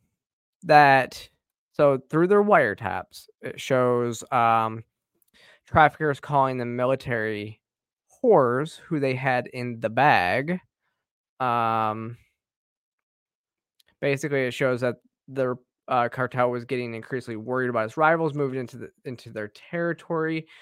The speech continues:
Um, and so when they saw this bus full of students getting ready to leave, they thought it was their rivals,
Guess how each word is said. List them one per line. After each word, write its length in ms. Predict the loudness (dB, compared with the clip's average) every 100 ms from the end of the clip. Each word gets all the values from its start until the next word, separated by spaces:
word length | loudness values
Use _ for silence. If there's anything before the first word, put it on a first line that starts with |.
| -20 -20 _ -8
Um, 360 | -6 -6 -8 -16 _ _ _ -6
and 100 | -2
so 140 | 0
when 160 | 0 0
they 120 | -2
saw 240 | 0 2
this 200 | 2 -2
bus 300 | 0 0 0
full 260 | -4 -4 -4
of 100 | -6
students 800 | -6 0 4 4 2 -6 -14 -14 -6
getting 260 | -4 -2 -2
ready 180 | -4
to 140 | -4 -8
leave, 540 | -4 -4 -4 -6 -10 _ _ -20 _ _ _ _ _ _ _ _
they 140 | -4 2
thought 280 | 6 6
it 100 | 6
was 200 | 2 0
their 180 | 0 -2
rivals, 760 | 0 0 0 0 0 -2 -10